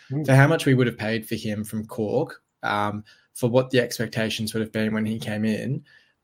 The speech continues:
Speaker 2: I think he's been really serviceable, really good. Um, he's probably in that Ingram category of when he's gone,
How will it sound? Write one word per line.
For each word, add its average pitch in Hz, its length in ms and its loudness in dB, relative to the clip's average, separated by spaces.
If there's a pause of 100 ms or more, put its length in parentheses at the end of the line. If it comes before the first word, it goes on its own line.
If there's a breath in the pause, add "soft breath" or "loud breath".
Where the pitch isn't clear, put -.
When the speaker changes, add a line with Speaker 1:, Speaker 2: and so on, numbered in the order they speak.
Speaker 2:
I 110 120 2
think 113 280 -2
he's 110 200 0
been 107 360 -2
really 117 640 4
serviceable, 110 600 -2
really 110 300 2
good. 107 460 0 (120)
Um, 107 440 2
he's 120 160 0
probably 135 300 6
in 120 80 2
that 110 260 0
Ingram 113 360 -2
category 107 540 -2
of 104 400 -2 (460)
when 131 200 8
he's 120 260 6
gone, 110 600 0